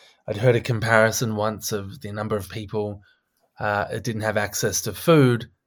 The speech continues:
versus the number of ice creams we buy a day, um, in the total ice cream industry. And I think the way my mind ticks is sort of like, "Oh, why c-, why couldn't, why couldn't there be ice cream that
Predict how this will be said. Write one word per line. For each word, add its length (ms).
versus 600
the 280
number 280
of 100
ice 340
creams 420
we 100
buy 280
a 120
day, 380
um, 280
in 60
the 100
total 300
ice 220
cream 220
industry. 640
And 80
I 60
think 260
the 100
way 400
my 140
mind 320
ticks 360
is 120
sort 160
of 40
like, 180
"Oh, 100
why 240
c-, 200
why 200
couldn't, 380
why 160
couldn't 220
there 100
be 160
ice 260
cream 380
that 260